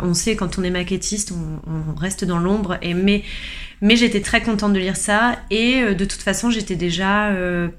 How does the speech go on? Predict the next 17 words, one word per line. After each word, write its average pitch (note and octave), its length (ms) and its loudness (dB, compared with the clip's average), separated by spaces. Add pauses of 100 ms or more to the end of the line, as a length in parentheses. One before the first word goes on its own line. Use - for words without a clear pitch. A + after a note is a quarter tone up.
par A3 180 2
moi-même, A3 440 4
j'étais G3 240 -2
déjà G3+ 280 2
contente G#3 400 0
du G3 140 2
challenge, G3 400 2
du F3 100 -2
défi. F3+ 380 0
J'étais F#3 220 -2
fière G#3 280 2
d'avoir F3+ 300 0
réalisé F3 420 -2
ça. G3+ 240 0
Donc E3+ 240 -2
après, G3 540 0
euh, F3 40 0